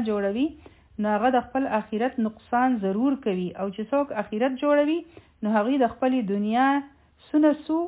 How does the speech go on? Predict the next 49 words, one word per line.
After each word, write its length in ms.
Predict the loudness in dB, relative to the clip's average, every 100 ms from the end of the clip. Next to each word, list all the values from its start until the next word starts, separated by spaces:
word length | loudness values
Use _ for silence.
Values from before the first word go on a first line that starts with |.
| -4 -6
نقصان 440 | -6 0 2 4 2
ضرور 320 | 0 2 -2 -2
کوي. 220 | -4 -4 -6 -14 _ _
ظاهره 480 | 0 4 4 4 0 0
ده 60 | -2
چې 80 | -4 -2
کله 160 | -2 0
تاسو 260 | 0 0 0
د 80 | -2 -2
آخرت 340 | -4 -4 -4
په 60 | -6 -2
کارونو 340 | -2 0 -2 -4
کې 80 | -2
لګېدل 440 | -2 -2 -2 0 0
یې، 120 | 0 0 -4 _ _ _ _ _ -4
نو 60 | -2 0
په 60 | 0 2
دنیا 240 | 2 2
کې 120 | 0 -4
خو 60 | -4
به 40 | -6
سو 60 | -4 -2
کمی 220 | 0 2 2
راځي 260 | 0 -2 -2
که 80 | -2 -2
نه؟ 80 | -4 -8 _ _ _ -10
د 100 | -8 -2
کور 180 | 2 2 0
په 40 | -2
کارونو 340 | 2 2 0 -4
کې 140 | -4 -6
به 80 | -4
کمی 260 | -4 -2 0
راځي، 320 | 0 -2 -4 -6 -6 -6
د 120 | -2 4
جاب 200 | 6 6 2
نه 40 | 0
به 60 | 2
بعضې 220 | 0 0 -2
وخت 160 | -4 -4
ټایم 200 | -2 -2 -6
اخیستل 460 | -8 -10 -6 -4 -2 -4
وي، 100 | -6 -8 _ _ _
او 80 | -4 -2
که 60 | 0 0
بزنس 360 | 2 2 0 0
کوئ، 180 | 2 4 2
نو 60 |
د 80 | 2